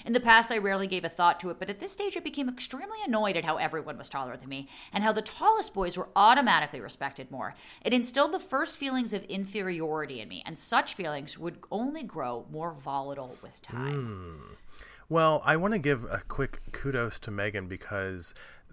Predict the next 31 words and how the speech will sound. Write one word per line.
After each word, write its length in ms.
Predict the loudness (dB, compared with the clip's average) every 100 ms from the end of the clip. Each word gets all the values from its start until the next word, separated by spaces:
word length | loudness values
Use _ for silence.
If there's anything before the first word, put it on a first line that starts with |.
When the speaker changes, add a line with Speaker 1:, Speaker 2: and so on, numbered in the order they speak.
| -8 4
Speaker 2:
all 220 | 6 6
of 100 | 4
this 180 | 0 0
information 760 | -2 -4 -2 -4 -4 -6 -6
we're 140 | -6
reading, 500 | -6 -6 -6 -8 -10 -8
um, 520 | -6 -4 -6 -8 -14 -10
or, 140 | -8
and 420 | -6 -6 -6 -10 -8
re-, 180 | -10 -8
re-, 120 | -10 -10
and 440 | -4 -4 -4 -8 -6
reciting 540 | -2 2 2 2 0
essentially, 680 | -4 -6 -6 -6 -6 -6 -8 -10 -16 -18 -14 -2
um, 560 | 2 2 0 -4 -12 -18 _ _ _ -2
is 200 | 0 0
Megan's 600 | 0 0 0 -2 -6 -14 -12
work, 600 | -6 4 6 6 4 -2
frankly, 600 | -2 0 0 -2 -2 -2
and 320 | -2 -2 -2 0
I 120 | 0
think 280 | 2 -4 -2
this 280 | 0 0 0
is 160 | -4
one 180 | -2 -4
of 60 | -2
those 160 | -4 -4
stories 440 | -4 -2 -2 -4
where 560 | -2 0 2 2 2 -2 -12 -20 -8
more 260 | 0 2 2
than 240 | 2 -2